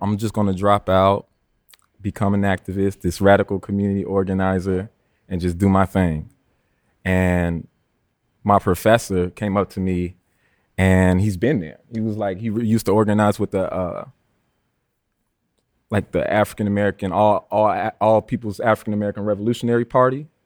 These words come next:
Um, back in the eighties, he was a, a victim of bru-, uh, police brutality. Um, and he saw me, you know, being engaged in this Black Lives Matter movement.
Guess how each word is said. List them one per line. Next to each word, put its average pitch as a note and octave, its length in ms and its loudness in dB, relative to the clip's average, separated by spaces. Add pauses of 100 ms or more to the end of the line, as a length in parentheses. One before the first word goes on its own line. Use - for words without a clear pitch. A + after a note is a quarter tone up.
(600)
Um, G2+ 220 2
back G2+ 220 2
in A#2 60 0
the G#2+ 180 0
eighties, A#2 440 2
he A2 100 -2
was G#2 180 -2
a, G2+ 60 2
a F#2+ 420 0
victim A2+ 380 0
of A2 140 2
bru-, A#2+ 280 -2 (120)
uh, A2+ 240 -2
police A#2+ 340 0
brutality. B2+ 640 0 (560)
Um, G2+ 240 2
and G2+ 100 0
he A2 60 -2
saw G#2+ 260 2
me, B2 360 -2 (120)
you A2+ 140 -4
know, G2 240 -2 (140)
being A2 260 0
engaged G#2+ 420 0
in G#2+ 40 -2
this G2+ 100 -2
Black G#2 300 2
Lives G2+ 280 4
Matter G2+ 240 2
movement. G2 560 -4